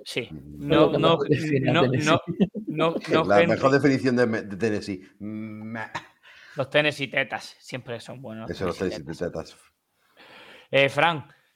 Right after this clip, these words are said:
Speaker 1: el primer equipo clasificado para playoff, eh, Filadelfia cuarenta y ocho, New York Giants veintidós. Los pasan por encima.
Speaker 3: Clinchet.
Speaker 2: <laughs> Clinchet.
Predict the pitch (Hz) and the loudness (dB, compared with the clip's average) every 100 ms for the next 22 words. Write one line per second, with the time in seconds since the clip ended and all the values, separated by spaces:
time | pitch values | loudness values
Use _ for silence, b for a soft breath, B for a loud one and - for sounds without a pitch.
0 | - 143 135 131 131 131 131 127 127 131 | -8 -4 -2 -2 -4 -6 -6 -8 -8 -12
1 | 131 135 139 143 147 143 131 131 127 131 | -14 -10 -6 -6 -6 -8 -8 -10 -10 -8
2 | 131 123 127 120 131 147 165 165 _ _ | -6 -4 -6 -6 -6 -8 -10 -14 _ _
3 | - 160 123 117 123 117 135 135 117 123 | -18 -14 -14 -12 -4 0 0 -2 -2 -2
4 | 120 113 123 127 - 123 131 123 117 117 | -2 -6 -8 -8 -10 -10 -8 -6 -6 -6
5 | 123 120 117 127 131 113 117 160 170 _ | -6 -8 -6 -4 -4 -6 -6 -6 -10 _
6 | _ 139 120 - - 139 131 113 123 113 | _ -8 -8 -4 -4 -2 -6 -6 -8 -8
7 | - 160 185 185 _ _ _ _ _ _ | -8 -6 -8 -12 _ _ _ _ _ _
8 | _ _ _ _ _ _ _ _ _ _ | _ _ _ _ _ _ _ _ _ _
9 | _ _ - 165 180 165 135 113 - _ | _ _ -2 6 8 8 6 4 -2 _
10 | _ _ _ _ _ _ - - - 143 | _ _ _ _ _ _ -14 -8 2 4
11 | 127 113 92 | 4 0 -4